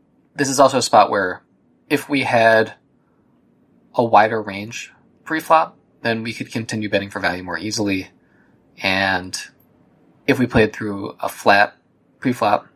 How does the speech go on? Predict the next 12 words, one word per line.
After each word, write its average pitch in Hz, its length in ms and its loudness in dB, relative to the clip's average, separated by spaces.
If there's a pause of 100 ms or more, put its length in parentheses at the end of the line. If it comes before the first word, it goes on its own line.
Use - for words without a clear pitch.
then 101 180 -6
we 101 80 -10
might 95 160 -2
have 85 120 0
more 85 160 0
options - 320 -2
here. - 220 -12 (240)
Regardless, - 540 -2 (960)
I - 80 4
like 101 140 4
the - 80 -10
check. - 260 -10